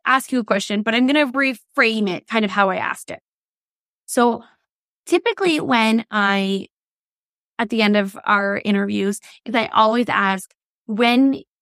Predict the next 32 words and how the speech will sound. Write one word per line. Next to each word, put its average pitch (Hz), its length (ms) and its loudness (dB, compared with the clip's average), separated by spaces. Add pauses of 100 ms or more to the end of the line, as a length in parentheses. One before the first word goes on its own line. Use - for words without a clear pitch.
what 254 280 2
would 359 180 0
you 440 140 -2
tell 214 280 0
yourself 202 640 -2 (260)
when 220 160 4
you 208 120 4
were 202 80 2
younger?" 185 420 -2
So 208 360 -2 (200)
when 233 220 4
you 226 140 2
were 233 140 2
first 247 380 -4
going, 220 340 2
experiencing 196 720 -2
your 190 120 -8
chronic 185 320 -4
illness 180 320 -4
or 190 80 -2
at 190 120 -4
the 220 60 -4
beginning 202 440 0
of 185 100 0
the 196 100 0
journey. 202 540 0 (500)
But - 220 -2
I - 180 4
would 539 220 -4
love 277 280 0
to 269 80 -6
hear 196 580 -2